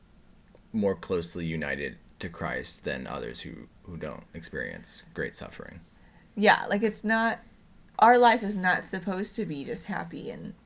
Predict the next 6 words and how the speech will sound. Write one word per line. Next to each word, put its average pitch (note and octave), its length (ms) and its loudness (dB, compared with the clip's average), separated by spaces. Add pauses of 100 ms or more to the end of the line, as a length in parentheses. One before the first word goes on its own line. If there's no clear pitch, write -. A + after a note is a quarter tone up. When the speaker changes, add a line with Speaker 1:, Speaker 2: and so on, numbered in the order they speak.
Speaker 2:
um, F#3+ 420 -6 (200)
easy E3 440 -2
and C#3 280 -10 (600)
no E3 280 0
problem. F2 680 -4
Speaker 1:
Mm-hmm. G2 320 -4